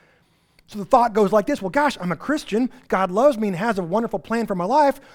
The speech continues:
Then why are things so hard?" Like our Barton family seal says, "Barton, everything is hard."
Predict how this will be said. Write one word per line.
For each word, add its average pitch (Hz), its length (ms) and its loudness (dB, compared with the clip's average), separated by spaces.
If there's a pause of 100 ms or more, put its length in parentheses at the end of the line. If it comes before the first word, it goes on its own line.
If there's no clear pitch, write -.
Then 254 180 0
why 226 220 2
are 285 80 2
things 247 360 -2
so 214 220 -2
hard?" 339 560 0 (580)
Like 208 160 -6
our 233 140 4
Barton 220 840 -2
family 240 480 0
seal 269 400 0
says, 185 240 -2 (260)
"Barton, 269 440 4 (260)
everything 277 420 4
is 262 140 0
hard." 202 400 0